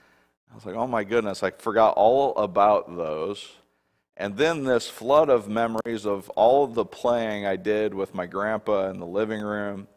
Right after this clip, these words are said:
And my aunt, or my grandma, she would always, uh, every morning, she would lay out shelled corn. We lived on a river, they did, and I lived next to 'em. Uh,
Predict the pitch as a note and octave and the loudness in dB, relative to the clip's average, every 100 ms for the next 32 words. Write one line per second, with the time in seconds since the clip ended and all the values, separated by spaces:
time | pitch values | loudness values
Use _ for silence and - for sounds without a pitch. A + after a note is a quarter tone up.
0 | _ _ _ _ _ - G#2 G#2+ G#2+ G#2 | _ _ _ _ _ -2 0 2 2 2
1 | - D3+ - A#2 A#2 A2+ G#2 G2 - C#3+ | 0 -6 0 2 2 2 0 -2 -4 2
2 | F3+ D3+ A2 A2 A#2+ - - D3 C3 A#2 | 2 4 6 4 2 -4 -6 -2 2 2
3 | - D3 C3 G#2+ G#2+ G#2+ - - G2+ G2 | 4 4 6 4 2 -2 -10 -4 0 2
4 | G2+ B2 C3 A2+ B2 A#2 G2 G#2 - B2 | 2 2 0 2 4 4 2 -6 -8 -4
5 | A2 G2+ G#2 G#2+ A2 G#2+ A2 G2+ - - | -4 -2 0 2 4 4 4 2 -2 0
6 | A#2 A2 F#2+ - C3+ B2+ G2 F#2+ G2 G2 | 2 2 -2 -6 -4 -2 -2 -4 -6 -2
7 | A#2 G2 G2+ F#2 F#2 A2 F#2 F#2 G2 - | -2 0 -2 -2 -2 0 0 -4 -6 -8
8 | - G2 F2+ F2+ F#2 F#2 F#2 F#2 F2+ F2+ | -6 -4 -2 -2 -2 -4 -6 -6 -6 -8
9 | F2+ - F#2 F2+ F#2+ _ _ _ _ _ | -12 -12 -10 -12 -12 _ _ _ _ _
10 | _ _ F#2+ F#2 F2+ E2 | _ _ 0 2 2 -2